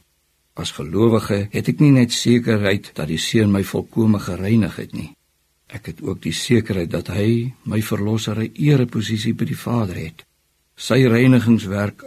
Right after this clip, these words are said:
as offeraar is afgehandel. Hy sit nou aan die regterhand van die Vader. Hy regeer nou as koning.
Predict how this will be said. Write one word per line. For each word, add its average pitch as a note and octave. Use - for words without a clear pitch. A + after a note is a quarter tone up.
as -
offeraar G2+
is -
afgehandel. D#2
Hy A2+
sit -
nou D2
aan F2+
die E2
regterhand F2+
van E2+
die E2+
Vader. D2+
Hy G#2
regeer F#2
nou F2+
as F#2+
koning. D#2+